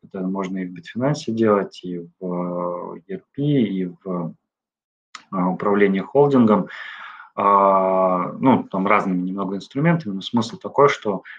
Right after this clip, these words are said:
можно аналитики учитывать дополнительно не только на плане счетов, но и на, на вспомогательных регистрах. Там их можно добавить больше, так как снимается ограничение плана счетов, но это чревато возможными расхождениями. То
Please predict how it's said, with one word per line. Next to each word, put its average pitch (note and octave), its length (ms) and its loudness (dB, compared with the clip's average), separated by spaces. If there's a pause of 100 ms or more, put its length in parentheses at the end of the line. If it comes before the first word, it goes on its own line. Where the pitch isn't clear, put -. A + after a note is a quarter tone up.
(180)
можно G#2 640 2
аналитики G#2 540 0
учитывать G2+ 480 0
дополнительно F#2+ 640 -8
не G2 100 -6
только C3 300 0
на G2+ 100 2
плане G2 280 -4
счетов, - 420 -4
но A2 260 2
и G2+ 60 0
на, F#2+ 140 -4
на G#2 180 -4
вспомогательных G2 840 -4
регистрах. F#2+ 580 -6 (320)
Там G#2+ 200 4
их G2+ 100 -8
можно G2+ 320 0
добавить G2 380 0
больше, E3+ 340 0
так A2 160 -8
как G#2+ 160 -8
снимается G#2+ 560 0
ограничение G2+ 540 -4
плана F#2+ 320 -4
счетов, - 400 -4 (520)
но A#2+ 460 6
это A2 420 4
чревато G#2 760 0
возможными G2 760 -2
расхождениями. F2+ 840 -4
То - 80 -20